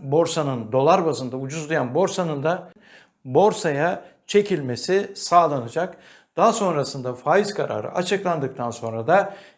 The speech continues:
bir düşüş, e, dolar T L kurunda olabilir. Bu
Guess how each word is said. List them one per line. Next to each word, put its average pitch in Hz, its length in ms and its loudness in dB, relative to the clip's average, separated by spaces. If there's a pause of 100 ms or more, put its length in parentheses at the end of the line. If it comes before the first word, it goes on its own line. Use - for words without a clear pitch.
(100)
bir 190 440 0 (260)
düşüş, 185 680 -4 (120)
e, 131 260 -4
dolar 165 320 4
T 156 180 0
L 143 140 0
kurunda 156 580 0 (100)
olabilir. 170 580 0 (640)
Bu 214 320 2